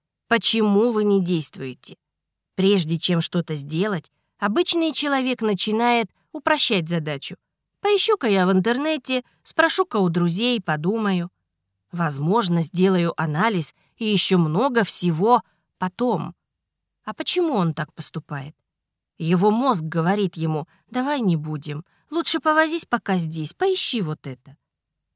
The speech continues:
Ум не хочет, чтобы человек выходил из зоны комфорта. Он сопротивляется тому, что ему неудобно. Стремясь удержать человека в зоне комфорта,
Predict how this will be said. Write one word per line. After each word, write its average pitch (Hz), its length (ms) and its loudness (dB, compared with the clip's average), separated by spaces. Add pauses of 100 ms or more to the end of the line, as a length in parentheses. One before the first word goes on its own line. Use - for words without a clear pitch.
Ум 254 340 0 (260)
не 277 180 -2
хочет, 220 440 0
чтобы 190 320 2
человек 185 540 2
выходил 180 540 0
из 214 100 0
зоны 185 300 0
комфорта. - 640 -6 (360)
Он 349 180 -2
сопротивляется 285 960 -2
тому, 170 540 0 (180)
что - 220 -4
ему 202 260 4
неудобно. 202 680 0 (680)
Стремясь 208 720 2
удержать 214 640 2
человека 185 600 0
в 156 40 -2
зоне 165 300 0
комфорта, 160 680 -4